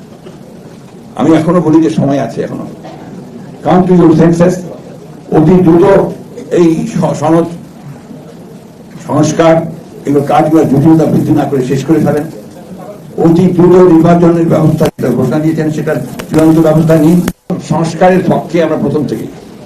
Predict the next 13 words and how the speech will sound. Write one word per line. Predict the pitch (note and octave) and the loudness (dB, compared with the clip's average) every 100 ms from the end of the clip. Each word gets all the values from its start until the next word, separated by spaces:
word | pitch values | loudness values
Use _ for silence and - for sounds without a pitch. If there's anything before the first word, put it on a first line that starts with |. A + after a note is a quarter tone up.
| - - - | -20 -16 -2
কারণ | D3 D3 | 0 2
আমরা | E3+ E3+ | 2 2
তখন | E3+ F3 | 2 2
উপলব্ধি | F3+ F3 F3 D#3 | 4 4 2 2
করেছিলাম | C#3+ B2+ A#2 - - - - - - A#2+ | 0 0 -2 -4 -6 -10 -14 -18 -10 -2
যে | B2+ A2 - - - - - - - - | -2 -2 -8 -18 -18 -20 -20 -18 -12 -4
বিদ্যমান | F3 - B2+ D#3 D#3+ E3 | -2 0 2 2 4 2
যে | E3 C3+ | 0 0
রাষ্ট্র | C3 C#3 C3+ C3+ B2 | -2 -2 -6 -6 -6
কাঠামো, | A#2 C3 C#3+ | -2 0 0
সেই | - | 0
রাষ্ট্র | A#2 A2+ - A2 | -2 -2 -6 -6
কাঠামোতে | A2 B2 - C#3 | -4 -4 -2 -2